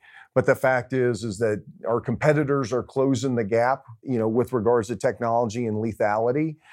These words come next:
And we've gotta be thinking about twenty thirty, twenty forty, and,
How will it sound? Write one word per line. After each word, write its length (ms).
And 160
we've 160
gotta 200
be 100
thinking 320
about 320
twenty 240
thirty, 320
twenty 240
forty, 540
and, 220